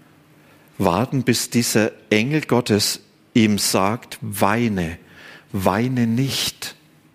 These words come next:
Es hat überwunden, es ist eine Lösung vorhanden. Diese Perspektive konnte sich Johannes nicht selber machen.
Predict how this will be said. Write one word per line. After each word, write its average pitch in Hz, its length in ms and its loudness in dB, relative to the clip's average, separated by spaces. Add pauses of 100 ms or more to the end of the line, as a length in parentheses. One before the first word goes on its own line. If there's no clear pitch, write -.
(800)
Es - 260 0
hat 120 220 -4
überwunden, 131 720 2
es 120 140 0
ist 143 120 4
eine 101 180 0
Lösung 101 360 0
vorhanden. 98 500 -8 (1700)
Diese 165 260 2
Perspektive 127 1080 0 (440)
konnte 127 260 2
sich - 220 -4
Johannes 123 560 0
nicht 123 260 -2
selber 147 680 0
machen. 117 580 -2